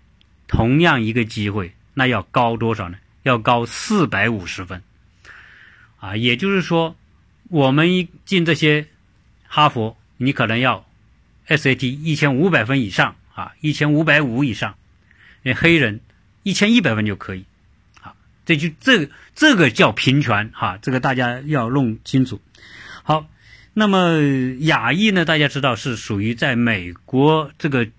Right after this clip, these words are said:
群体当中最勤奋、最努力的。当然，其中最有代表的莫过于我们华人呐、啊，华人。当然，印度人我们，我们也谈到过，印度人也很努力，也很勤奋啊。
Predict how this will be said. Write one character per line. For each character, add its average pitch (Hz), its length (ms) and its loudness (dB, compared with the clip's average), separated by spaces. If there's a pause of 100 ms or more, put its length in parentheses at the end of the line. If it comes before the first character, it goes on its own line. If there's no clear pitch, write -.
群 127 220 0
体 113 140 -2
当 107 140 -4
中 107 240 -6 (120)
最 220 300 0
勤 117 320 -2
奋、 127 160 0
最 135 140 0
努 92 160 -6
力 101 120 -6
的。 92 100 -12
当 135 140 -2
然， 131 80 -2
其 123 200 -6
中 156 260 -2
最 233 280 -2
有 101 140 -4
代 160 180 2
表 117 140 -6
的 110 160 -8
莫 135 200 -2
过 127 140 0
于 123 140 0
我 110 140 -6
们 95 160 -6
华 117 300 2
人 139 120 2
呐、 127 160 0 (540)
啊， 104 140 -6
华 117 320 0
人。 127 100 -2
当 147 100 2
然， 156 140 0
印 196 100 0
度 156 160 0
人 113 160 0
我 107 140 -4
们， 101 180 -8
我 95 140 -6
们 110 120 -2
也 110 100 -2
谈 101 160 -8
到 104 80 -6
过， 104 120 -8
印 190 180 0
度 127 80 0
人 104 180 -2
也 135 160 0
很 151 200 2
努 98 160 -2
力， 113 160 -4
也 104 180 -6
很 107 140 -6
勤 95 220 -12
奋 104 160 -6 (360)
啊。 - 220 -16